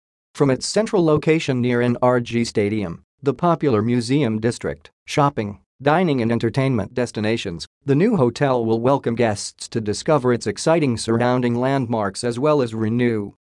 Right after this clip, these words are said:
and refresh on-site with luxe amenities, world-class hospitality, and fine dining.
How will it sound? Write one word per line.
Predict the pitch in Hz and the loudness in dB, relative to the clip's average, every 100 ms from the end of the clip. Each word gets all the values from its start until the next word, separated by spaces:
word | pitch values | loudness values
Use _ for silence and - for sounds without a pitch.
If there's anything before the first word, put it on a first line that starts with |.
| _ | _
and | 147 147 | 0 2
refresh | 135 - 180 - | 2 2 0 2
on-site | 160 151 147 147 147 | 0 0 -2 -4 -2
with | 139 135 | -4 0
luxe | 143 156 | -2 -2
amenities, | 147 147 151 120 95 - _ | -2 0 0 -2 -4 -6 _
world-class | 139 156 180 180 - 147 143 | 0 2 2 0 -2 0 0
hospitality, | - 123 117 107 135 139 120 92 87 _ - | -2 -2 -2 -6 -2 0 -2 -4 -10 _ -4
and | 139 135 | -2 -2
fine | - 147 131 | -2 0 0
dining. | 127 131 113 90 | 0 -2 -2 -8